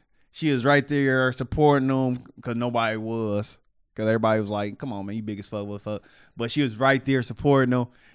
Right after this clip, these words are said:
Then the fact that he just came at and did this,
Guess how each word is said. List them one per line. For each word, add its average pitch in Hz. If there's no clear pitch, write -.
Then 120
the 117
fact 135
that 120
he 127
just 120
came 123
at 117
and 120
did 120
this, 120